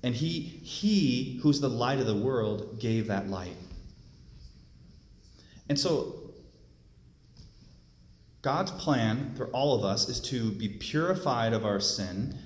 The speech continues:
to be enlightened, and to experience union with him. That's a process that will continue the rest of our lives.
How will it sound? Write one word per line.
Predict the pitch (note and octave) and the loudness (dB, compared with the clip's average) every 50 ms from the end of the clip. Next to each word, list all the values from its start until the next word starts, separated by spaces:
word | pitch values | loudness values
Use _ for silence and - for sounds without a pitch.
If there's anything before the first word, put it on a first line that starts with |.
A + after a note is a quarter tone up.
| - - | -12 -8
to | - C3 | -4 -4
be | A2+ A2 A2+ B2 C#3 E3 - - | -4 -2 -2 -2 -2 -2 -2 -2
enlightened, | B2+ A#2 G#2+ G#2 G2 F#2+ F#2 G2 A2 - - E3+ F#3 G3+ A3 G3+ - - - - - | 0 2 2 2 2 2 2 0 0 0 -2 0 2 4 4 4 2 -4 -8 -8 -4
and | - B2 - | -2 0 2
to | D3 C3+ | 2 2
experience | - - - - - - C#3+ D3 D3+ C#3+ B2+ A#2+ A2+ A2 A2+ - | 2 2 0 0 0 0 2 2 2 2 2 2 0 0 -2 -2
union | A#2 A2 G#2+ A#2+ B2+ B2+ B2+ A2+ G#2+ G2+ G2+ | -2 -2 0 2 2 2 2 2 2 2 2
with | G2 G2 F#2 G2 | 0 -2 -4 -4
him. | F#2+ G2 F2+ E2+ E2 E2 - - - - - - | -6 -6 -6 -6 -8 -12 -14 -16 -20 -14 -8 -4
That's | C#3 D3 - | -2 0 0
a | G3+ | 0
process | - - - - C3 B2+ C#3 C#3 C3+ - F#3+ F#3+ F#3+ - | -2 -2 -4 -2 0 0 0 0 0 -2 -2 -2 -2 -2
that | C3+ - B2 | -2 -2 -2
will | A2+ A2 | -2 -2
continue | A2+ A2+ G#2+ G2 G2+ - C3 C3 C#3+ D3 D#3+ - G2 F#2+ - - - - - - | -2 -2 -2 -2 -2 -2 -2 0 0 0 -2 -2 -4 -8 -10 -12 -16 -14 -8 -6
the | A#2 G#2+ | -2 0
rest | A2+ A2 G#2 G2 | 0 0 0 0
of | A#2 G#2+ | -2 0
our | G#2+ G2 G2 | 0 0 0
lives. | F#2+ F#2 F2+ E2 D#2+ E2 - - - - - | 0 0 -2 -2 -4 -4 -4 -6 -6 -6 -10